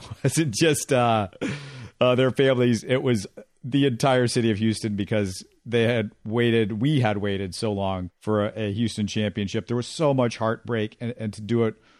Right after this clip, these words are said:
with Akeem, who was so much a part of that heartbreak,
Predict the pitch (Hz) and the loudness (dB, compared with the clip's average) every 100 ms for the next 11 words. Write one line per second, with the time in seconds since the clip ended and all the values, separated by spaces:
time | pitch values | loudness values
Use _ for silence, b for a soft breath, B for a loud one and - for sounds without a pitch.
0 | b _ 107 110 107 - 131 123 113 110 | b _ -6 -2 -4 0 2 4 2 0
1 | 101 - _ _ - - - 117 110 98 | -2 -6 _ _ -20 -8 -2 0 -2 -6
2 | - - 117 123 123 123 107 123 123 135 | -8 -4 -2 0 -2 -2 -4 -6 -4 -2
3 | 127 120 - | 0 0 -4